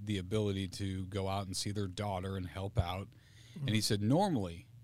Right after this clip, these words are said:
Speaker 1: I have to leave at, like, ten o'clock in the morning, get back, get ready for the next day and
Speaker 2: Mm-hmm.
Speaker 1: everything." But it was a holiday weekend.
Speaker 2: Mm-hmm.
Speaker 1: So he's like, "It was nice because we were able to stay later,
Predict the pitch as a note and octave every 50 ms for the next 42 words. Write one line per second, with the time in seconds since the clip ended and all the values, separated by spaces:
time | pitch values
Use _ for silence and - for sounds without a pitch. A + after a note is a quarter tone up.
0 | - - G#2 G#2+ A#2+ A2+ G2+ - G#2 G2 G#2 A#2+ B2 A#2 G#2 G2+ F#2+ G2 F#2+ -
1 | - A2 G#2+ G#2 - A2 G2+ G2+ G2 G#2+ G2+ F#2+ F#2 F2+ G2 G2 G2 G2 G2 G2
2 | F#2+ F2+ G#2+ A#2 G#2+ - G2 F#2 G2 G2+ G2 F#2+ G2+ F#2+ - G2+ G2+ G2 G#2 G#2+
3 | G#2 G2+ - G#2 G#2 G#2+ G#2+ G2+ G2 - - - F#2 F#2 F#2 F#2+ F#2+ F#2 F#2 F#2
4 | F2+ G2 F#2+ F#2+ - A#2+ A#2+ B2+ A#2 G#2 G#2+ F#2+ - - - A2+ A2+ A2+ G#2 G2+
5 | G2+ G2 G2+ G2+ G2 - - - D3+ C3+ B2 A#2 B2 A#2+ F#2+ - - - - -
6 | - - - - - - - - C3 B2 A#2 G#2+ G2+ - - - - - - A2
7 | A2 G#2+ G#2 F#2 - - - - - - - - - - A#2+ A#2+ A#2 A2+ A2 G2
8 | F2+ G2+ F#2+ F#2+ G2+ G#2+ B2+ C3+ A#2 G#2 G#2 G#2+ G2+ - - - - - - -
9 | - - - - - - - - - - - A2+ G#2 - A#2 G#2+ G#2 G#2 G2+ G2
10 | F#2 F2+ F2+ F#2+ G#2+ A#2 B2+ C3+ B2 A#2 A2+ A2+ A2 G2+ G2 F2 F#2 - - -
11 | A#2 G2+ F#2+ F2+ F2+ F#2+ G#2+ A#2 C#3 F3 F3